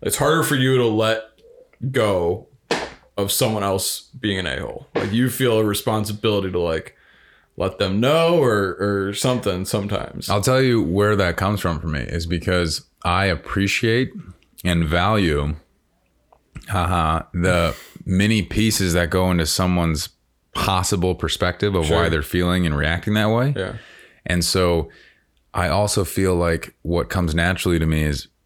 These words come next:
Speaker 2: is a wanting, at least, and I wouldn't say a talent because sometimes I'm terrible at it, to piece it all together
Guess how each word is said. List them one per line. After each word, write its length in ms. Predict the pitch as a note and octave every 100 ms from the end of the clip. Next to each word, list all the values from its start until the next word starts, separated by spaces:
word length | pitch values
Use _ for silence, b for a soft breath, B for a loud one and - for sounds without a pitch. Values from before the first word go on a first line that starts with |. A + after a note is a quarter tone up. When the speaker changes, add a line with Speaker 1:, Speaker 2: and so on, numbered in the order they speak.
| -
Speaker 2:
is 320 | D#2+ D2+ - - b b b b b _ -
a 200 | E2+ D2+
wanting, 800 | C#2+ D2 E2+ G#2 A2+ F2+ E2 D2
at 160 | D#2
least, 360 | D2 C#2+ D#2+ -
and 80 | E2
I 80 | F2
wouldn't 260 | F2 D#2+
say 140 | D#2+ D2
a 60 |
talent 480 | - F2+ D#2+ D#2+ C#2
because 260 | C#2+ D#2+ D2+
sometimes 380 | D#2 D2+ D2+
I'm 120 | - D#2
terrible 440 | F#2 F#2 F2 C2
at 120 | C2+
it, 160 | C#2 D2 b b b b b -
to 80 | F2
piece 300 | - A2+ G#2+
it 60 |
all 120 | F#2
together 520 | E2 D#2+ F2 A#2 C#3